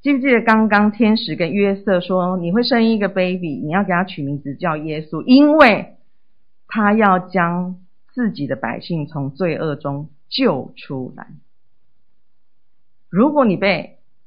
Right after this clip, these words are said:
在一个矿坑里头被埋住，你会非常希望有人把你救出去。当这个人来的时候，你会很开心，就是这个意思。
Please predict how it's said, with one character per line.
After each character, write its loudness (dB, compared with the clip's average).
在 2
一 0
个 -2
矿 0
坑 -2
里 -4
头 -10
被 -4
埋 -4
住， -10
你 -8
会 0
非 -2
常 -6
希 -8
望 -4
有 -6
人 -6
把 -4
你 -6
救 -8
出 -14
去。 -16
当 2
这 2
个 0
人 -4
来 -10
的 -12
时 -16
候， -16
你 -8
会 0
很 -6
开 -10
心， -18
就 -8
是 -8
这 -12
个 -12
意 -14
思。 -20